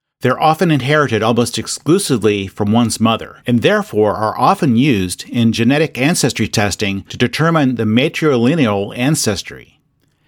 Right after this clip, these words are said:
In other words, mothers, grandmothers,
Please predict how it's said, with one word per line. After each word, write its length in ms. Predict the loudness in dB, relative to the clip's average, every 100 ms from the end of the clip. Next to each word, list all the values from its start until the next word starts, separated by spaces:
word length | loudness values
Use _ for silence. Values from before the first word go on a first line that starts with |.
| _ _
In 140 | -2 0
other 200 | 2 2
words, 420 | 2 0 -2 -8 _
mothers, 560 | 0 2 2 0 -2 -8 _ _ -4
grandmothers, 760 | 0 2 2 2 2 -2 -4